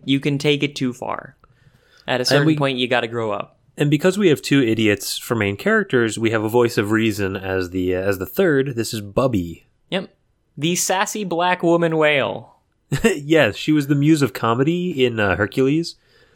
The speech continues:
Speaker 1: Yep.
Speaker 2: Um,
Speaker 1: Also, Cake from Adventure Time. This is Roz Ryan.
Speaker 2: Yeah. And, uh,
Speaker 1: And she's,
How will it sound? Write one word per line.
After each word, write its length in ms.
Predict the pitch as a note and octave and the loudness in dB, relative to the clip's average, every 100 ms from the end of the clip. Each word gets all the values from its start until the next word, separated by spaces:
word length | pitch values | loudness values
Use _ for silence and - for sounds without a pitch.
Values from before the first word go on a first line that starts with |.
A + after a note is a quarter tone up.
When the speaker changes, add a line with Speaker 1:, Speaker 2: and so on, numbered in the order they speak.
| _ | _
Speaker 1:
Yep. 120 | F3 | -2
Speaker 2:
Um, 160 | G3 F3+ | 2 4
Speaker 1:
Also, 240 | D3+ E3 | 4 2
Cake 320 | D3+ D#3+ D#3 - | 2 0 -2 0
from 240 | C#3+ C#3 | 0 0
Adventure 360 | C3+ C#3 C#3+ E3+ | 0 0 -2 -6
Time. 280 | D#3 D#3 C#3+ | -4 -2 -2
This 140 | C3+ | -4
is 180 | C3 B2 | -6 0
Roz 360 | B2+ C3 C#3 | 0 2 -2
Ryan. 500 | B2+ B2 A#2 G#2 G2+ - _ _ _ _ _ - | -2 -4 -4 -8 -12 -18 _ _ _ _ _ -6
Speaker 2:
Yeah. 220 | G3 C4 - - - - - _ | -4 -4 -8 -20 -20 -20 -20 _
And, 280 | F3 G3 G3 | 0 0 0
uh, 180 | G#3 G#3 | 0 0
Speaker 1:
And 240 | G3+ F3 | 0 0
she's, 260 | E3+ A3+ | -2 -6